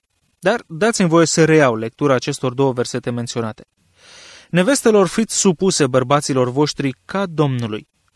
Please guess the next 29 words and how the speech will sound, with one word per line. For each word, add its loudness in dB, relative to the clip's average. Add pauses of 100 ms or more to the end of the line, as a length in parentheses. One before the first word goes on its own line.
(120)
căci 0
bărbatul 0
este -8
capul -2
nevestei, -2
după -2
cum -6
și -4
Hristos -4
este -4
capul -4
bisericii, -4 (300)
el 2
mântuitorul 0
trupului.” -8 (1200)
Știu -4
că 2
pentru 2
mulți 4
este 2
greu 2
de 0
înțeles 0
și -6
acceptat 0
ce -4
spune -6
Pavel 0
aici. -10